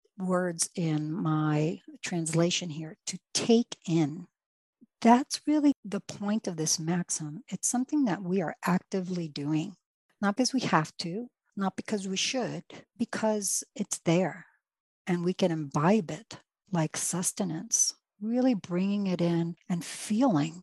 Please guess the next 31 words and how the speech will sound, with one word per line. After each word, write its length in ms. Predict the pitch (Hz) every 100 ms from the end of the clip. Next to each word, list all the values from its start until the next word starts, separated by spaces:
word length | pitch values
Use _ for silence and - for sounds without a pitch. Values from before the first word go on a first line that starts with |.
| _
how 480 | - 196 185 180 185 -
incredibly 800 | 185 - - 190 208 208 202 202
connected 680 | - 175 175 - - 175 170
we 140 | 160
are 360 | 160 160 160 - _ _ _ _
to 100 | -
the 120 | 175
kindness 720 | - - 175 175 165 180 - - -
of 100 | 156
so 220 | - 160
many 360 | 151 151 160
beings. 600 | 151 156 156 180 - - - _ _ _ _ _ _ _ -
Traditional 600 | - 202 240 - 254 190
teachings 840 | - 170 - - 170 165 202 - 214
will 300 | 180 185 175
talk 320 | - 180 -
about 300 | 170 160 -
this 240 | 165 156
as 120 | 165 -
seeing 340 | - 165 156 -
all 200 | 165 165
beings 420 | 165 160 160 160
as 160 | 151
our 100 | 143
mothers, 600 | 143 143 143 208 - - - _ -
and 400 | 170 165 170 - 196
we 120 | 196
may 160 | 214
not 200 | 220 208
all 260 | 196 190 185
have 540 | - 214 190 160 -